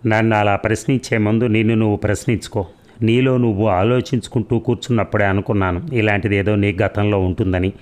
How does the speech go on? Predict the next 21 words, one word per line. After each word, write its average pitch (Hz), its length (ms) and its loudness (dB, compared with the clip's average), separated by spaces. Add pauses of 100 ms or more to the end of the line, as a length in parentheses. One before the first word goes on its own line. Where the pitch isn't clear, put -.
(380)
ఇప్పటికి 110 380 -2
భయపడి 101 420 0
బయటపడింది," 92 800 -2 (200)
అన్నాడు. 98 360 0 (960)
"ఇప్పటికీ 135 440 -2
మీరేమంటున్నారో 117 760 2
అర్థం 113 280 -2
కావట్లా," 95 480 0 (140)
అంటూ 101 280 0
ఆలోచనగా 101 680 0
తల 95 240 -2
వంచుకుంది. 101 560 -4 (840)
నటించే 110 460 0
వాళ్ళకి 98 420 0
ఏమీ 95 120 0
అర్థం 92 360 -2
కాదులే, 85 380 -2 (260)
నీ 113 180 2
ప్రేమనే 120 500 0
నువ్వు 120 200 0
మర్చిపోతున్నావు. 95 680 -2